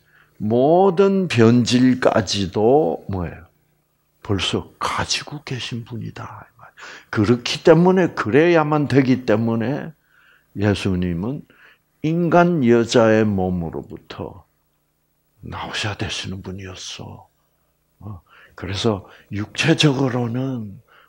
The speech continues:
우리와 뭐예요? 다름이 없어야 돼. 예.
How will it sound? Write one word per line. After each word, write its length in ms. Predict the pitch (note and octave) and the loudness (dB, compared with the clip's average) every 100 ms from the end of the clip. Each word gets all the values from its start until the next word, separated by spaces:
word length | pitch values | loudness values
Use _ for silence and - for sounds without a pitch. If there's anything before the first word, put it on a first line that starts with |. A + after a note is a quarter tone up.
| _ | _
우리와 600 | G#2+ A2 C#3+ A2+ E2+ D2+ G2+ | -2 4 6 6 2 -6 -10
뭐예요? 300 | G#2 F#2+ - _ _ _ _ _ _ _ _ _ _ _ _ _ _ | -10 -10 -16 _ _ _ _ _ _ _ _ _ _ _ _ _ _
다름이 580 | - - - D3 C#3 G2+ | -8 -6 -6 -6 -6 -8
없어야 600 | G#2 - - B2 A#2 - | -12 -12 -10 -10 -14 -18
돼. 100 | - - _ _ _ _ _ _ _ _ _ | -20 -20 _ _ _ _ _ _ _ _ _
예. 40 | G2 | -16